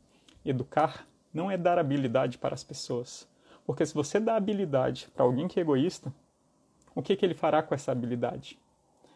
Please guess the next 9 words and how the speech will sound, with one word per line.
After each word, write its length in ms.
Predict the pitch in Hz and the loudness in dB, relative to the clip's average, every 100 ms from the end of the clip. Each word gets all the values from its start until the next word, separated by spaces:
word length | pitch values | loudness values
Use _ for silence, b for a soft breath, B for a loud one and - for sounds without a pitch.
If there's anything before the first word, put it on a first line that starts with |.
| b b _ _ - | b b _ _ -4
Trará 400 | 180 170 131 147 - _ | 2 4 4 0 -8 _
muito 260 | 147 139 147 | -8 -6 -4
mais 180 | 131 131 | -4 -4
para 180 | - | -6
si." 280 | 139 - 127 - _ _ _ B B B B _ _ - | -8 -8 -10 -10 _ _ _ B B B B _ _ -2
Plutarco 500 | 175 - 160 - 165 | 0 4 4 4 -4
diz 220 | 147 143 | -4 -6
que 160 | - | -4
educar 560 | 160 170 143 143 139 - | -4 -4 -4 -2 -2 -8